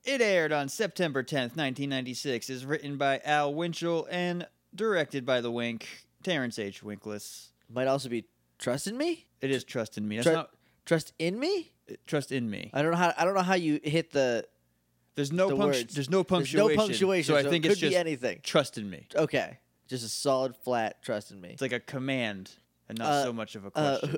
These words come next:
Speaker 2: I was yelling. Who wrote that again? <laughs>
Speaker 1: Oh,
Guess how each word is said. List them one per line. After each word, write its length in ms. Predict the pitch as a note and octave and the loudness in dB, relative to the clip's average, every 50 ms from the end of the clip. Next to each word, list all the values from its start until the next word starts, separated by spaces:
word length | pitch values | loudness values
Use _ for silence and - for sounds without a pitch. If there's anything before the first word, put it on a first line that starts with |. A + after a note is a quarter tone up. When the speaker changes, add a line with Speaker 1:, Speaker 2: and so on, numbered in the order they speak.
| - - | -2 0
Speaker 2:
I 100 | C3+ C#3+ | 0 2
was 220 | C#3+ C#3+ C3 B2 | 2 0 -2 -2
yelling. 300 | C3 C#3 B2+ A#2+ A#2 A#2 | 0 0 0 0 -2 -2
Who 120 | C3+ C#3+ C3+ | -4 -2 0
wrote 180 | D3 D3+ D#3 - | 0 0 0 -2
that 120 | E3+ E3 | -4 -4
again? 260 | E3+ F3 F#3 F#3+ G3 - - - - - - - - | -4 -4 -6 -6 -6 -8 -12 -14 -14 -16 -18 -18 -18
<laughs> 400 | - _ _ _ _ _ _ _ C3 | -18 _ _ _ _ _ _ _ -2
Speaker 1:
Oh, 540 | C#3 C#3+ C#3 C3+ C3 B2 A#2+ A2+ G#2 F#2+ | 0 0 2 2 0 0 -2 -4 -6 -8